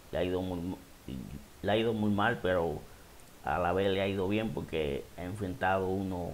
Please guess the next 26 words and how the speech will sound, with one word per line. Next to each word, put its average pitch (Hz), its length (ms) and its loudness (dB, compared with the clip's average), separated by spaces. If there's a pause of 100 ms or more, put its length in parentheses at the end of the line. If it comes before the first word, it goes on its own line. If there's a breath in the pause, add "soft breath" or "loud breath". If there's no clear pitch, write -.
(120)
unos 82 460 -4 (840)
exponentes 92 680 0
que - 120 -4
son 95 260 0
adecuados, 90 720 2 (960 loud breath)
eh, 78 540 0 (960)
son 104 160 4
adecuados 95 580 4
para 87 360 4
él 113 280 2
y, 76 480 -2 (720)
y 85 120 -4
que 87 180 -2
perdiera, 104 560 4
eso - 160 -2
no 90 280 0
es, 82 380 -4
no 85 180 -6
es 78 440 -6 (380)
una 87 160 0
gran 78 180 0
cosa, 104 320 -2
no 92 140 0
perdió 98 320 0
por 90 160 -4
nocaut 95 480 -2